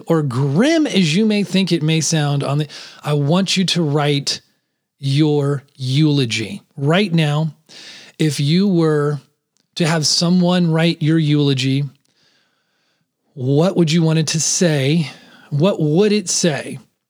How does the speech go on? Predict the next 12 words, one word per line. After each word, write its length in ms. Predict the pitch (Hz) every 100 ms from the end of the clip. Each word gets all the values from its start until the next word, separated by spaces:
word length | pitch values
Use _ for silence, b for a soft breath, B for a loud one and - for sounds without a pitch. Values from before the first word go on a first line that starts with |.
| _ _ _ -
based 320 | 160 156 -
upon 600 | 143 147 151 147 147 139 _ _ _ _ _ _ -
the 180 | 120 147
values 800 | 131 160 175 190 196 196 156 - b b b b b
that 160 | 147 135
you 220 | 147 175
are 100 | 175
currently 840 | - - 185 180 156 147 143 135 - -
living 340 | 143 151 147
out? 340 | 139 127 117 127
Real, 220 | 165 302
apparently, 840 | 196 - - 320 285 143 127 131